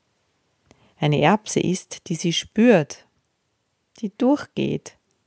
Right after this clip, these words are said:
durch alle Schichten und die sie so stört, dass sie nicht schlafen kann. Manchmal ist es gar nicht so leicht in unserem Leben, die Erbse ausfindig zu machen.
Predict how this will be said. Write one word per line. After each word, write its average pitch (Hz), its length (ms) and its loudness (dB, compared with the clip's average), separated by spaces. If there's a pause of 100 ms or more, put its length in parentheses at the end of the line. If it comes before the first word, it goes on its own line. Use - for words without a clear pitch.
(100)
durch - 160 -14
alle 226 320 4
Schichten - 640 -6 (2000)
und 175 160 -4
die 208 80 2
sie 208 140 -2
so 233 260 2
stört, 160 920 0
dass 170 160 -6
sie 180 100 -4
nicht 175 220 -6
schlafen 139 560 -10
kann. 143 420 -12 (2500)
Manchmal 208 480 4
ist 220 140 2
es - 480 -2
gar 185 180 4
nicht 214 180 4
so 196 380 2
leicht 165 560 0
in 151 100 0
unserem 160 380 -2
Leben, 165 400 -2
die 156 200 -6
Erbse 160 640 -2 (500)
ausfindig 175 640 2
zu - 140 -4
machen. 156 640 -2